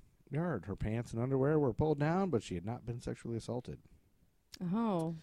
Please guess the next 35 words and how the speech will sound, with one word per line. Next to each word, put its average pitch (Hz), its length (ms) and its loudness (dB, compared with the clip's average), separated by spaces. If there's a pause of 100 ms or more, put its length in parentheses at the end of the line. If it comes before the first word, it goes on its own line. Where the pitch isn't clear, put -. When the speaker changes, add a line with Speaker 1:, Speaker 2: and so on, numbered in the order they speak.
(120)
Speaker 2:
really? 196 480 -2
Speaker 1:
Pieces 113 380 0
of 92 120 0
a 87 60 -6
broken 98 380 -2
six-iron 120 560 -2
golf 120 340 -2
club 87 240 -4
were 85 60 -6
found 98 360 -6
near 101 140 -4
the 107 120 -4
body. 95 440 -6 (160)
An 87 100 -12
autopsy 101 800 -8
indicated 110 420 -4
that 92 100 -8
she 101 160 -8
had 95 100 -8
been 90 160 -10
both 87 240 -8
bludgeoned 151 380 -4
and 143 200 -4
stabbed 113 460 -6
with - 100 -2
the - 80 -14
club, 69 380 -12 (720)
which - 180 -12
was 82 100 -14
traced - 360 -12
back 85 180 -10
to - 80 -16
the 78 60 -10
Skakel - 480 -12
home. 65 300 -14